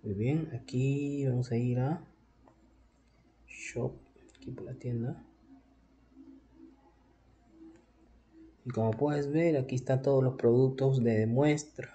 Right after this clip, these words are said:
Realmente una calidad impresionante tiene esta tienda virtual, esta plantilla. Vamos a darle clic aquí. Este es para cogerlo como es, eh, añadir a favoritos, por ejemplo, así. En la lista de deseos se añade.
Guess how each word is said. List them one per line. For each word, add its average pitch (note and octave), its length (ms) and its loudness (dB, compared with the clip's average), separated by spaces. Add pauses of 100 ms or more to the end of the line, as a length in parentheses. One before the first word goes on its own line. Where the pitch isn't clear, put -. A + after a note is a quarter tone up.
Realmente B2+ 480 2
una C3+ 180 2
calidad G#2+ 320 2
impresionante A#2+ 800 0
tiene A#2 260 -4
esta B2 200 -6
tienda B2 340 0
virtual, C3+ 680 2 (800)
esta A2+ 320 -4
plantilla. C3 880 0 (800)
Vamos A#2+ 220 -2
a A#2+ 60 0
darle A#2+ 260 2
clic C3+ 320 0
aquí. E3 600 0 (120)
Este C#3 160 -4
es - 80 -20
para A#2 260 4
cogerlo C3+ 580 4
como C3+ 440 4
es, C#3 400 -2 (100)
eh, A2+ 440 0
añadir A2+ 360 4
a B2+ 80 6
favoritos, C3 680 2
por - 120 -10
ejemplo, G#2+ 280 -4
así. - 280 -6 (580)
En G#2 60 -2
la G#2 80 4
lista A#2+ 300 2
de G#2+ 80 6
deseos B2+ 480 4
se A2+ 60 -2
añade. B2+ 580 0